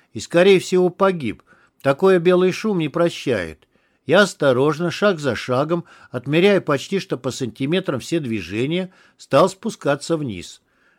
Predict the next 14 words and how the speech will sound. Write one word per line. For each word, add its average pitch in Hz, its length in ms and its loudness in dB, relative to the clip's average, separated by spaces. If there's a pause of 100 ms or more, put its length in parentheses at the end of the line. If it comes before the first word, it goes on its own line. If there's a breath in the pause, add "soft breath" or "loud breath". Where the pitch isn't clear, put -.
(120)
Несколько 175 500 -2
раз 226 220 0
нога 160 260 0
срывалась 160 600 0
вниз, 226 300 -6 (300 soft breath)
и 127 80 -6
сердце 190 440 0
замирало 190 560 2
от 113 120 -10
появления 151 520 0
ощущений 160 560 -4
потери 156 440 -2
твёрдой 151 420 -2
опоры. 104 480 -6